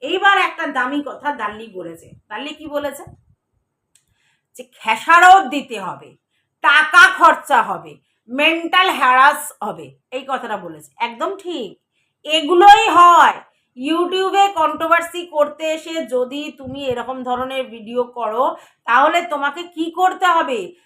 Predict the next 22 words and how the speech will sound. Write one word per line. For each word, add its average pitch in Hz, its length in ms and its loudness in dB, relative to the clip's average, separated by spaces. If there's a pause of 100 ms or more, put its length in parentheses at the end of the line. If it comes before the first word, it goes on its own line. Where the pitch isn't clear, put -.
(140)
তোমার 285 360 0
against-এ 277 480 -8
যদি 294 200 -12
কিছু 311 260 -10
হয়, 247 500 0
তাহলে 262 220 -8
তোমাকে 311 300 -12
খেসারত 294 680 -2
দিতে 202 300 -18
হবে। 170 200 -14
কি 311 220 -16
খেসারত? 339 480 0 (380)
তোমাকে 285 300 -10
যেতে 247 420 -6
হবে, 262 300 0
আসতে 226 420 -6
হবে, 240 380 -6 (240)
তোমাকে 320 340 -8
মেন্টাল 277 720 -4
টর্চার 302 480 -2
হতে 254 260 -4
হবে 226 320 -2